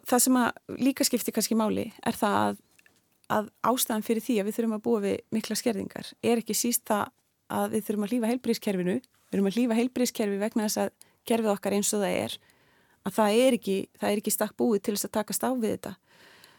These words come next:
Nú erum við með, við erum með pínu litla gjörgæslu og hún, hún er, hún fyllist mjög auðveldlega þegar að, þegar hún er svona lítil og það þarf ekki annað en eitt rútuslys og þá fer bara allt hér á hliðina. Þannig að það er náttúrulega líka eitthvað sem að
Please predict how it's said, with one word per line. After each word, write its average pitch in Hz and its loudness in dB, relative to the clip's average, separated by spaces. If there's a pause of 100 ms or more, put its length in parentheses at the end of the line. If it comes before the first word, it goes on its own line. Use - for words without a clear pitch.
(320)
Nú 214 6
erum 202 2
við 196 -2
með, 196 4 (280)
við - -2
erum 196 2
með 185 -10
pínu 226 6
litla 233 2
gjörgæslu 233 -2 (760)
og 196 -2
hún, 208 0 (160)
hún 214 2
er, 196 -4
hún 208 2
fyllist 254 0
mjög 214 2
auðveldlega 220 -2
þegar 208 2
að, - -6
þegar 202 0
hún 208 2
er 214 -4
svona 208 0
lítil 226 0
og - -6
það 202 -4
þarf 202 -2
ekki 202 -2
annað 202 0
en 208 -4 (600)
eitt 202 -2
rútuslys 226 2
og 196 -4
þá 220 4 (260)
fer 226 2
bara 208 0
allt - -6
hér 214 2
á 185 -12
hliðina. 226 0 (760)
Þannig 196 6
að 190 -2
það 240 6
er 262 4
náttúrulega 214 -2
líka 220 -2
eitthvað 202 -4
sem 214 0
að 208 -4